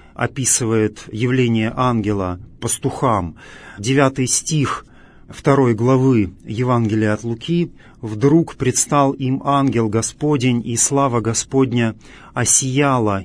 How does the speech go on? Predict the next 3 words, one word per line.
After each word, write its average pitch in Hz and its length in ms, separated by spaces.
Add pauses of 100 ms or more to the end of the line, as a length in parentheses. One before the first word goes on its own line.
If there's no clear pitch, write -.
их». 135 460 (460)
По-церковнославянски 123 1400 (720)
«слава 131 720